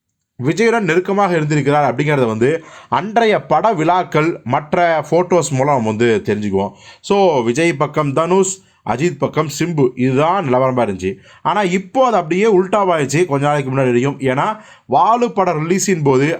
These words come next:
அஜித் தனக்கு உதவவில்லை அப்படின்னு நினைச்சாரோ என்னவோ தெரியல, ஆ, சிம்பு அவர்கள் அஜித்திடம் முன்ன மாதிரியான ஒரு நட்பு பாராட்டுறதில்ல.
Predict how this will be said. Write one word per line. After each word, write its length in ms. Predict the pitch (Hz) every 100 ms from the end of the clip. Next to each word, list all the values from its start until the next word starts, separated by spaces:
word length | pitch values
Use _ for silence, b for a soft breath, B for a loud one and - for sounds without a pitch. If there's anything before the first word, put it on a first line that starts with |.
| -
அஜித் 340 | 117 147 180 -
தனக்கு 300 | 139 139 123
உதவவில்லை 640 | 131 180 165 143 147 135
அப்படின்னு 380 | 101 107 147 120
நினைச்சாரோ 520 | 147 151 170 175 185
என்னவோ 260 | 151 156
தெரியல, 460 | 147 143 123 147 180 B B B
ஆ, 500 | 139 151 156 160 160 151
சிம்பு 180 | 220 226
அவர்கள் 360 | 233 185 165 123
அஜித்திடம் 440 | 180 160 156 170
முன்ன 380 | 127 156 196 214
மாதிரியான 540 | 190 190 180 175 160 180
ஒரு 140 | 139
நட்பு 240 | 123 120
பாராட்டுறதில்ல. 840 | 156 120 123 120 107 98 95 104